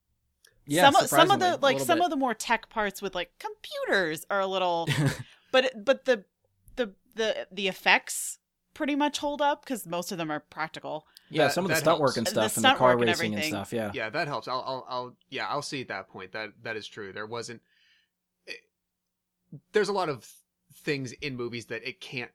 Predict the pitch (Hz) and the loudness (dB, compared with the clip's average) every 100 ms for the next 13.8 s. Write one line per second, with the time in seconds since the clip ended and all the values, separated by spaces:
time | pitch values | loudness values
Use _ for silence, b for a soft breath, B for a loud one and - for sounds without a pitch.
0 | - - - 135 123 - - 107 101 98 | -20 -20 -14 -6 -6 -6 -6 -4 -4 -6
1 | 107 - 117 104 _ _ _ _ _ - | -8 -8 -10 -12 _ _ _ _ _ -4
2 | 113 101 - _ _ 127 139 139 147 151 | -2 -2 -8 _ _ -6 -6 -6 -10 -14
3 | _ _ _ - 120 120 110 117 110 101 | _ _ _ -10 -6 -4 0 0 0 -2
4 | 120 113 113 - 117 98 110 107 104 120 | -4 -4 -6 -8 -10 -8 -6 -6 -10 -12
5 | 92 92 104 165 - - 110 135 139 139 | -10 -10 -10 -12 -14 -10 -10 -8 -8 -8
6 | 127 117 110 - - 117 - _ - 95 | -8 -6 -6 -8 -8 -8 -8 _ -20 -14
7 | 101 107 101 143 120 - _ _ _ _ | -10 -8 -6 -6 -6 -8 _ _ _ _
8 | - 135 117 120 120 117 110 _ _ - | -20 -14 -8 -8 -8 -12 -16 _ _ -16
9 | - - - 110 107 - - - 104 101 | -12 -12 -8 -8 -8 -12 -14 -8 -8 -6
10 | 104 95 95 98 92 95 95 95 _ _ | -6 -4 -4 -6 -6 -8 -8 -10 _ _
11 | _ _ - 117 104 110 123 117 120 117 | _ _ -10 -4 -4 -2 -2 0 0 -2
12 | 113 95 95 92 87 90 _ - - 131 | -6 -10 -10 -10 -10 -14 _ -20 -16 -14
13 | - 208 120 117 95 104 92 | -4 -2 0 -2 -2 -6 -10